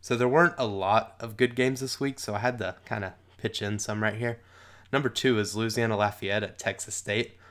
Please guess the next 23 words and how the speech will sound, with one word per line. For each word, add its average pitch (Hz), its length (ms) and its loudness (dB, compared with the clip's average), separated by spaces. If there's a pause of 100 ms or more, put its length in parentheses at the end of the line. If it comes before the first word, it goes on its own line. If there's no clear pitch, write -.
(140)
Funny 147 380 -2
enough, 107 560 0
um, 101 320 -4
I've 120 200 2
watched 160 360 2
every 123 360 4
one 107 580 -2
of 98 200 -4
both 104 240 -4
of 107 80 -10
these 110 240 -4
teams 110 440 -4
play - 340 -4
this 120 400 -6 (100)
year, 147 300 -4 (400)
and 107 100 -6
Texas 123 340 0
State 113 240 2
has 107 140 -2
won, 110 160 0
like, 104 180 -2
one 101 320 -2
game, 104 420 -4